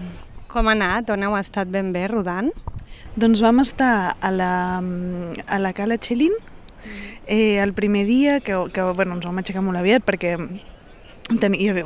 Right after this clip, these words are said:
Speaker 2: volíem capturar, diguéssim, la llum de l'hora blava, que es diu, no?, abans de que hagi sortit el sol, i després la, la sortida del sol. I després vam estar rodant també al cementiri,
Speaker 1: Mhm.
Speaker 2: i ara amb aquesta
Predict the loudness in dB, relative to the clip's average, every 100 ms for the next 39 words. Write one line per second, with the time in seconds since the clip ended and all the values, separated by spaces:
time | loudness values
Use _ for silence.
0 | -2 0 0 0 0 0 -2 -4 -2 0
1 | 4 4 4 0 0 2 2 2 2 2
2 | 2 2 -2 -8 -16 -16 -16 -4 0 2
3 | 4 6 6 6 8 8 6 4 0 2
4 | 4 4 4 0 0 0 -2 -4 -4 -4
5 | -4 0 2 4 2 0 -2 -6 -4 -4
6 | -2 -4 -4 -4 -4 -2 -2 -2 0 2
7 | 2 0 -6 -14 -14 -18 -4 2 4 4
8 | 0 2 2 2 -2 2 2 2 0 -2
9 | 0 0 0 0 0 0 -2 -2 -4 -6
10 | -4 -4 -2 0 0 -2 -10 -18 -16 -14
11 | -16 -18 -14 -4 0 2 2 2 0 -2
12 | -4 -4 -4 -4 -6 -10